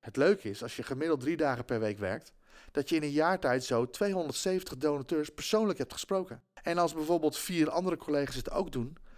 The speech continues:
heb je samen dertienhonderdvijftig donateurs gesproken in een jaar. En wedden dat je dat gaat merken in de betrokkenheid van deze mensen. Zo zijn er natuurlijk tal van mogelijkheden die je jezelf als fondsenwerver kunt aanleren om er een vaste gewoonte van te maken.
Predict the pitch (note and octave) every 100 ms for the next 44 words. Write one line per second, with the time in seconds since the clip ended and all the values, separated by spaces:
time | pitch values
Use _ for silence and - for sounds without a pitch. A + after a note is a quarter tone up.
0 | - - - D#3+ - F#3+ F#3 D3+ A#2+ F3
1 | F#3 D#3 D#3 B2+ - E3+ F3+ - B2 B2+
2 | A2+ F3 F#3+ - - B2+ A2+ A2+ A2+ A2
3 | E2+ - _ _ B2+ A#2 C#3+ F#3+ D3+ A#2+
4 | - G#2+ A2 F3+ - C#3+ C3+ D#3+ D#3 -
5 | - B2 B2 F#3 F#3+ B2+ A#2 - G#2+ G2+
6 | G#2 G2+ G#2 - - - - _ _ E3
7 | D#3 G3 G#3 F#3+ E3 E3+ E3+ - - A3+
8 | A3+ F3 C#3 D3+ D#3+ D3+ C3 C#3 C3+ B2+
9 | C3 A#2 A2 F#2 C#3 D3 - - - D3
10 | C#3+ - B2+ B2 - - G2 - B2+ C#3
11 | C3 B2 A#2 B2+ - - E3+ D#3 B2 -
12 | D#3 - E3+ C3 C#3 C3 A#2+ G2 G#2 F#2+
13 | - -